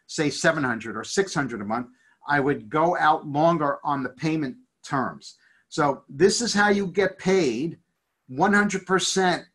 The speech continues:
in advance before the case settles. Okay? Okay. So, uh,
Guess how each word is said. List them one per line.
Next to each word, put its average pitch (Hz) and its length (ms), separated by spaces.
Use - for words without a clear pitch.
in 196 220
advance 165 760
before 156 460
the 151 80
case 147 400
settles. - 540
Okay? 180 260
Okay. 151 840
So, 185 440
uh, 151 340